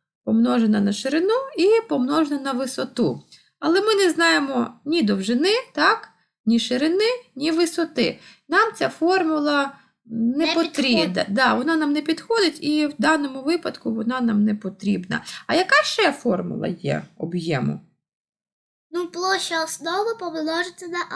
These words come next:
Speaker 2: H.
Speaker 1: А H — це що таке?
Speaker 2: Це висота.
Speaker 1: У нас є ще одна формула об'єму.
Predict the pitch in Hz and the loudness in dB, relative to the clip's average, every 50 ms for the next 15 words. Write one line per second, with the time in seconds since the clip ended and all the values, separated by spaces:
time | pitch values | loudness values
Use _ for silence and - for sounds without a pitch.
0 | 269 269 254 247 - - - - - - _ - 233 233 - - 240 240 214 - | -8 -8 -8 -10 -12 -12 -12 -14 -18 -14 _ -4 -4 -2 0 0 0 0 0 -2
1 | - 240 220 - - 202 196 - 196 - - - 196 190 190 - - _ - - | -4 -6 -4 -2 -4 -4 -4 -6 -8 -10 -10 -10 -8 -8 -8 -10 -14 _ -16 -12
2 | 320 320 311 330 320 - - 381 - _ 269 254 247 262 - _ _ _ _ 240 | -10 -10 -10 -10 -12 -12 -14 -16 -18 _ -14 -14 -14 -14 -16 _ _ _ _ 2
3 | 233 233 302 381 440 - - - 254 302 339 311 - - 311 320 285 220 208 202 | 2 4 4 4 2 0 -2 -2 0 2 2 2 2 2 2 4 4 2 0 0
4 | 220 214 208 214 - 233 220 196 190 180 175 175 180 170 165 170 175 180 190 180 | 0 -2 -2 -2 -2 -2 0 0 0 0 0 -2 -2 -2 -2 -2 -2 -2 -2 0
5 | 185 190 156 151 160 185 220 330 453 | 0 2 2 2 2 2 2 2 0